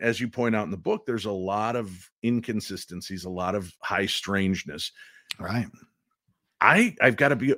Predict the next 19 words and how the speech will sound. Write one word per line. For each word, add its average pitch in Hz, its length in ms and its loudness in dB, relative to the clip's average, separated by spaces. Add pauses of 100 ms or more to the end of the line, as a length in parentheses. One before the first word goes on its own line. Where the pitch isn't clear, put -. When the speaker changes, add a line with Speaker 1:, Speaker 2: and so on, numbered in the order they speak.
Speaker 1:
honest 135 380 0
with 80 120 -6
you, 67 160 -8
and 113 100 4
I 143 60 6
know 156 120 4
you 143 160 -2
touch 175 300 -2
on 110 100 2
it, 98 60 -2
but 117 100 -2
I, 120 160 2
I 131 80 -2
just 127 220 -8
wasn't 165 300 0
as 165 100 -2
familiar 139 520 2
with 101 260 -2
this - 340 -4